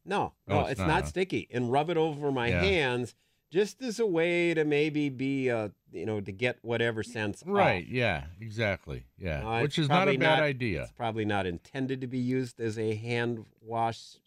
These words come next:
Speaker 1: but
Speaker 2: No, but you know what? Any, any little thing you can put in your favor while fishing helps. <laughs> Any
Speaker 1: Right.
Speaker 2: little bit, you know, especially those sharp hooks. In case you get one in you, you can push it through.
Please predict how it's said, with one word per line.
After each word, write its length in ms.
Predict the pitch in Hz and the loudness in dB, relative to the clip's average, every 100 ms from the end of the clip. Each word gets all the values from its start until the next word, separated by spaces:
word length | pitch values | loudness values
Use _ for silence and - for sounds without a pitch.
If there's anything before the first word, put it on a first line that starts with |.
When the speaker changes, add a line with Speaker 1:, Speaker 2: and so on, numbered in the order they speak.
| _ _ - | _ _ -2
Speaker 1:
but 160 | 180 | 2
Speaker 2:
No, 240 | 190 196 185 | 2 2 -2
but 300 | 151 147 - _ _ | -2 -2 -2 _ _
you 100 | 143 | -2
know 160 | 165 175 | 2 2
what? 300 | 165 170 160 _ - | 2 0 -2 _ -4
Any, 260 | 214 247 - | -2 -2 -2
any 200 | 196 247 | -2 2
little 240 | 233 226 | 2 2
thing 200 | 202 202 202 | 0 0 0
you 120 | 170 | 0
can 160 | 147 | -2
put 240 | 131 180 165 | -2 -2 0
in 60 | |
your 160 | 147 131 | 0 0
favor 420 | - 123 131 135 | 0 0 0 -2
while 220 | 110 104 | 0 0
fishing 540 | 92 117 117 127 123 107 - - | 0 0 0 -2 -2 -6 -6 -2
helps. 440 | 87 - - - - - | 0 -2 -10 -14 -6 -4
<laughs> 220 | - 220 | 0 0
Any 200 | 202 220 220 | 0 -2 2
Speaker 1:
Right. 60 | |
Speaker 2:
little 200 | 185 185 | 2 2
bit, 260 | 143 117 82 - | 2 0 -2 -6
you 160 | - | -4
know, 200 | 160 143 - _ _ - - 123 | -2 -2 -4 _ _ -20 -20 -2
especially 640 | 139 135 - 170 185 185 | 0 0 0 0 0 -2
those 240 | 175 131 113 | 0 0 0
sharp 340 | - 127 131 - | 0 -2 -2 -4
hooks. 280 | 95 - - | -6 -6 -8
In 100 | 80 | -4
case 280 | 107 107 | -2 -4
you 60 | 92 | -4
get 200 | 90 110 | -2 -2
one 160 | 92 92 | 0 0
in 140 | 101 107 | 0 0
you, 180 | 117 | -2
you 160 | 113 87 | -4 -6
can 160 | - 71 | -10 -8
push 260 | - 95 | -6 -4
it 100 | 90 | -6
through. 260 | - 71 | -8 -12